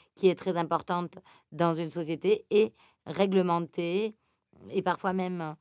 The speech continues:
considérer comme infraction, comme délit, des discours qui incitent à la violence, à la haine, des discours qui sont considérés comme, euh, méprisants et qui ont un caractère, euh,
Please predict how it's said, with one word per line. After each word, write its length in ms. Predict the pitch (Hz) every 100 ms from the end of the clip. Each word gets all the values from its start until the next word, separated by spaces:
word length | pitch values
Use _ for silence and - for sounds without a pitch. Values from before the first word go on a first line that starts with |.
| _ _ _ _
considérer 480 | - 175 185 175 170
comme 160 | 165 156 -
infraction, 800 | 202 196 185 170 - - 185 190
comme 200 | 185 170
délit, 460 | 170 175 180 214 - _ _ -
des 260 | 175 160 170
discours 680 | 165 165 - 196 208 214
qui 120 | - 170
incitent 220 | 156 160
à 40 |
la 100 | 156
violence, 420 | 156 165 165 180
à 40 | 147
la 160 | 151 -
haine, 480 | 165 156 165 175 175 _ _ _ -
des 80 | 175
discours 540 | 185 - 196 190 190
qui 120 | 190
sont 220 | 185 175
considérés 880 | 165 175 170 185 170 165 151 160 175 _ _ _
comme, 320 | - 165 165 170
euh, 160 | 151
méprisants 1400 | 147 151 - 160 156 156 175 - - 160 151 156 175 185 196 - _ -
et 160 | 170
qui 180 | - 165 -
ont 140 | 156
un 180 | 151 160
caractère, 560 | 170 165 160 175 170
euh, 140 | 160